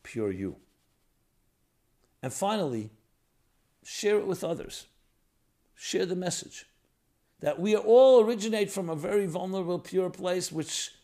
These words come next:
didn't have a need for armor and protection. And how can we reintroduce that paradigm,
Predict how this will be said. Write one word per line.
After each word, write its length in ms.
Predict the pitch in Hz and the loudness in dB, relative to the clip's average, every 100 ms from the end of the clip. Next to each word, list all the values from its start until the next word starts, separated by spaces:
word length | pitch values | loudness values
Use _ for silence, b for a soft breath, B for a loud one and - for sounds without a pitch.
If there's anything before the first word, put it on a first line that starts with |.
| _ | _
didn't 200 | - 196 | -2 0
have 240 | 175 196 196 | 0 0 2
a 60 | |
need 560 | 185 208 302 330 165 - _ - | 2 2 2 0 -2 -10 _ -8
for 180 | 151 - | -8 -2
armor 320 | 156 147 135 | 0 0 -2
and 120 | 120 | -4
protection. 540 | - 107 110 101 - - _ _ _ _ _ _ _ - | -6 -8 -8 -8 -12 -20 _ _ _ _ _ _ _ -14
And 140 | 151 160 | -8 -2
how 160 | 233 | -2
can 220 | 240 214 | 0 -2
we 260 | 185 175 - | -2 -4 -4
reintroduce 720 | 156 190 180 - 160 151 123 | -4 -4 -4 -6 -4 -4 -4
that 200 | 120 123 | -4 -6
paradigm, 460 | 123 120 95 58 | -4 -4 -4 -8